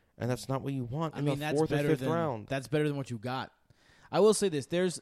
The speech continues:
Speaker 2: there's some
Speaker 1: Yeah, he
Speaker 2: upside.
Speaker 1: got, I mean, he
Speaker 2: There's,
Speaker 1: got, like, five and a half points.
Speaker 2: there's a school of thought of go buy Dameon Pierce right now, but there's also, there's also, like, Dameon Pierce is going number one in Dynasty, like, startup drafts at a certain point over Breece Hall.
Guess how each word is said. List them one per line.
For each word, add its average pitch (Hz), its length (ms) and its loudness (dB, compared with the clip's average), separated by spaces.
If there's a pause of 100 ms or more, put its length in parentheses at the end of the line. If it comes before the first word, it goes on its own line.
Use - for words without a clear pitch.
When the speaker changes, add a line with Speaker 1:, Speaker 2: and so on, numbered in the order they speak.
Speaker 2:
there's 170 220 0
some 185 140 -4
Speaker 1:
Yeah, 151 80 4
he 151 60 6
Speaker 2:
upside. 170 260 4
Speaker 1:
got, 139 100 4
I 127 40 0
mean, - 80 4
he - 80 4
Speaker 2:
There's, 127 80 2
Speaker 1:
got, 131 100 4
like, 123 160 0
five 117 260 0
and 117 80 -2
a 117 40 0
half 113 180 -4
points. 107 580 -8
Speaker 2:
there's 156 160 0
a 180 80 0
school 165 300 2
of 160 80 2
thought 139 320 2
of 123 160 -2
go 131 180 0
buy 120 280 -4
Dameon 120 300 -4
Pierce 117 240 -8
right 127 120 -8
now, 139 200 -6 (260)
but 123 120 -4
there's 165 220 0
also, 170 580 0
there's 139 220 -2
also, 156 320 -2
like, 120 340 -4 (180)
Dameon 156 300 -4
Pierce 147 240 -4
is 127 80 -10
going 120 300 -6
number 107 280 -8
one 107 220 -8
in 95 140 -10
Dynasty, 95 580 -12 (800)
like, 101 220 -8 (320)
startup 113 340 -6
drafts - 440 -12 (200)
at 110 100 -6
a 95 60 -8
certain 95 220 -10
point 98 260 -12
over 95 220 -10
Breece 92 220 -14
Hall. 80 200 -16